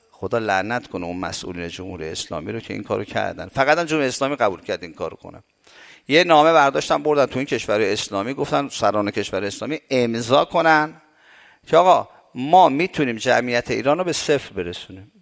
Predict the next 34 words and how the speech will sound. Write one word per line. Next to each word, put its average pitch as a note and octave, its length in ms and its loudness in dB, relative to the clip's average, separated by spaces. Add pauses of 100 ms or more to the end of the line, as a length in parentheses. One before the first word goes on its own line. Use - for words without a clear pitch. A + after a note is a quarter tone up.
(120)
فقط A#2+ 220 -2
ایران A2+ 380 -6
امضا E2 260 -10
کرد، D#2+ 280 -16
بقیه F2+ 260 -6
کشورها F#2+ 500 -8 (260)
حتی - 260 -4 (320)
دوستای A#2 480 0
اونا A2 300 -4
هم C#3 80 -4
امضا A#2+ 300 -8
نکردن، F#2 560 -10 (420)
ولی A2+ 180 0
ایران B2 560 -6 (760)
مسئول G2+ 500 -4 (140)
احمق A#2+ 520 -4
ما C#3+ 180 -8
امضا A2+ 380 -8
کرد. B2+ 260 -12
ما B2 240 -8 (300)
نسل D#3+ 440 0
ایرانی‌ها A#2 440 -2
رو A#2 60 -8
براتون A2 280 -6
کنترل F#2+ 420 -10
می‌کنیم. F2 280 -16 (680)
و A2 60 2
خودشون F3+ 380 2
می‌گن F3+ 220 0
معجزهٔ D#3 600 0
ایرانی. C#3 1080 0
خب A2+ 120 -2
دقت C#3 240 4
کنید، E3+ 300 -4